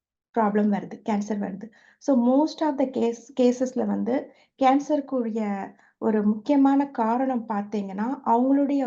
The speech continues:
வாழ்க்கையில, அ, ப்ராப்ளம்ஸ், அதாவது இம்பேலன்ஸ், அவங்களுக்கு வர்ற கஷ்டங்கள், அதனால வர எமோஷனல் இம்பேலன்ஸ்,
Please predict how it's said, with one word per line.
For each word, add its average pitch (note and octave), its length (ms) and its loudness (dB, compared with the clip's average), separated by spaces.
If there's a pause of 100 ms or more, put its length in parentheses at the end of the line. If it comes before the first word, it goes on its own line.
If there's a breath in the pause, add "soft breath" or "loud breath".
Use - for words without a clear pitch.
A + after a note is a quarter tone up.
(140)
வாழ்க்கையில, B3+ 600 -2 (800)
அ, A3+ 80 -2 (320)
ப்ராப்ளம்ஸ், C4 640 2
அதாவது A#3+ 420 0 (140)
இம்பேலன்ஸ், B3 600 -2 (880)
அவங்களுக்கு A#3 480 -4
வர்ற A#3 280 0
கஷ்டங்கள், C4+ 640 -2 (180)
அதனால A#3+ 480 0
வர A#3+ 240 -2
எமோஷனல் G#3+ 680 -2 (100)
இம்பேலன்ஸ், G#3 520 -2